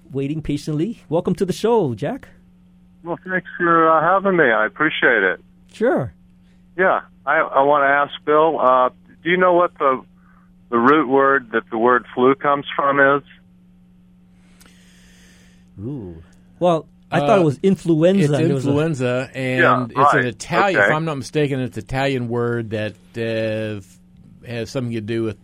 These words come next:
Speaker 4: the sky or the air.
Speaker 1: Is Jack,
Speaker 2: Okay,
Speaker 1: Jack,
Speaker 2: what
Speaker 1: is that a loaded question?
Speaker 3: <laughs>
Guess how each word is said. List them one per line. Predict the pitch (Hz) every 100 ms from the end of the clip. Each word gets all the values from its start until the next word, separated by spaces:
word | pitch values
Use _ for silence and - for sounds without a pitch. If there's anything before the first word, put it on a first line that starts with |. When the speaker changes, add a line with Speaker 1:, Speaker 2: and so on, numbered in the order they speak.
| _
Speaker 4:
the | 101 95
sky | - - 110 110
or | 107
the | 98 -
air. | 107 104 90 - _ _ _ _ _ _ _ _ _ _
Speaker 1:
Is | 151 117
Jack, | 180 180 131
Speaker 2:
Okay, |
Speaker 1:
Jack, | 185 190
Speaker 2:
what |
Speaker 1:
is | 139
that | 190
a | 175
loaded | 147 185 180
question? | - 180 - 180
Speaker 3:
<laughs> | 185 - 175 175 175 175 - -